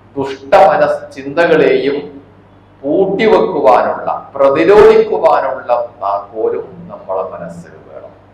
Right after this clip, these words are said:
അങ്ങനെ മനസ്സ് എന്ന് പറയുമ്പോൾ നേരത്തെ പറഞ്ഞ പോലെ എല്ലാത്തിൻ്റെയും കേന്ദ്രമായതുകൊണ്ട്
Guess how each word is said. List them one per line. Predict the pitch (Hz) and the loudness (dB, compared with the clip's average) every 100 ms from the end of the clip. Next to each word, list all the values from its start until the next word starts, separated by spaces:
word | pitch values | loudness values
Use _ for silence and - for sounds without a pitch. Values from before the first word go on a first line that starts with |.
| _ _ _ _ _ _ _ _ _ _ _ 147 | _ _ _ _ _ _ _ _ _ _ _ -6
അങ്ങനെ | 185 240 180 - - - - - 135 | 0 4 4 2 -2 -4 -14 -20 -2
മനസ്സ് | 131 202 202 151 220 208 151 | 2 4 2 -4 -4 -2 -2
എന്ന് | - 107 | -2 -2
പറയുമ്പോൾ | 101 101 104 110 117 120 135 - - - - _ _ 117 | -2 -2 -4 -6 -2 0 0 -4 -10 -20 -20 _ _ -2
നേരത്തെ | 123 156 156 - | -2 0 -4 -2
പറഞ്ഞ | 110 107 107 143 135 | 2 2 2 0 -2
പോലെ | 95 95 101 120 - - 110 | 0 0 0 -2 -4 -6 -8
എല്ലാത്തിൻ്റെയും | 110 - 151 156 156 170 170 175 175 170 180 - | -4 0 2 2 -2 -8 -8 -6 -2 -4 -6 -6
കേന്ദ്രമായതുകൊണ്ട് | 120 120 120 147 123 110 107 - - - - 107 | 0 0 2 0 0 0 -2 -6 -8 -10 -10 -10